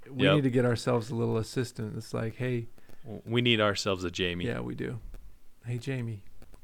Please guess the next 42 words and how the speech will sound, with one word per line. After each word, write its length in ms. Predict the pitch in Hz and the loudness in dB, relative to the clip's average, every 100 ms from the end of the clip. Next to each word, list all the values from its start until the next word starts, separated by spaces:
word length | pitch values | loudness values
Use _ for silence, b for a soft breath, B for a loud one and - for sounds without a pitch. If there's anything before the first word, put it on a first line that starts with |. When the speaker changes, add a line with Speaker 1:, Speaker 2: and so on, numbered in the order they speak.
| - - | -16 -8
Speaker 1:
Google 240 | 131 117 | -6 -4
that." 180 | 110 113 b b - | -6 -8 b b -4
Speaker 2:
So 120 | 113 | -2
June 240 | 104 135 143 | 6 10 10
eleventh, 680 | 123 120 120 107 95 - | 10 10 10 8 0 -6
two 120 | - 107 | -8 -2
thousand 380 | 107 101 98 92 | 0 0 0 -2
one. 280 | 92 87 - - | -2 -2 -6 -4
Speaker 1:
Oh, 260 | 214 143 117 | -2 -2 -6
okay. 260 | 147 135 120 | -8 -6 -6
So 140 | - | -4
I 20 | 135 | -6
was 120 | 127 | -6
thirteen. 540 | 135 131 - 143 101 - - - - - - - b b b b - | -6 -6 -8 -8 -8 -12 -18 -20 -20 -20 -20 -20 b b b b -10
Speaker 2:
Yeah. 180 | 110 104 | -4 -2
Speaker 1:
Practically, 520 | 127 120 120 123 123 | -2 -4 -6 -4 -2
uh, 200 | 123 120 113 - - - - - | -2 -4 -6 -12 -20 -20 -20 -10
an 100 | 117 | -8
adult. 500 | 110 131 135 - - - - - - - - - - - - | -6 -4 -6 -8 -14 -18 -18 -14 -14 -14 -16 -18 -20 -20 -6
Speaker 2:
Yeah, 200 | 123 110 | -2 -2
I 40 | 101 | -2
was 120 | 107 | -8
fifteen. 500 | - 113 - 98 110 | -4 -4 -2 -4 -4
Speaker 1:
There 100 | 120 | -6
you 80 | 117 | -8
go. 240 | 127 123 - b b b b b b b - | -6 -8 -10 b b b b b b b -18
Speaker 2:
Smoking 440 | - - 98 101 107 | -10 -2 -2 0 -2
joints. 420 | 101 95 113 - | -2 -2 -4 -2
Speaker 1:
Darren's 300 | 143 143 131 | 0 2 0
two 120 | - | 2
years 160 | 143 139 | 4 6
Speaker 2:
Just 80 | 127 | 6
Speaker 1:
older 140 | 139 | 6
Speaker 2:
kidding. 100 | 139 | 6
Speaker 1:
than 100 | 139 | 6
me. 240 | 143 143 123 | 4 4 2
He's 180 | 107 | 0
two 160 | - 135 | 0 2
years 260 | 127 127 110 | 4 4 4
wiser 440 | 120 123 127 131 | 4 6 6 4
than 140 | 123 | 4
me. 340 | 127 131 127 | 2 2 0